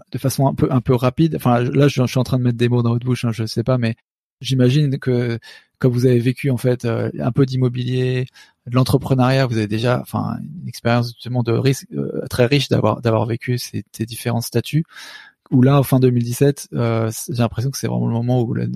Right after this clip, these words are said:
la nouvelle étape arrive et, et en fait, c'est l'idée de se projeter là. Euh,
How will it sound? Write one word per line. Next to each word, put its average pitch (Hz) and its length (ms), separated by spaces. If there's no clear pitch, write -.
la 117 120
nouvelle 120 260
étape 120 280
arrive 123 320
et, 117 200
et 117 180
en 107 100
fait, 127 220
c'est - 240
l'idée 113 280
de - 40
se - 80
projeter 120 460
là. 104 300
Euh, 104 40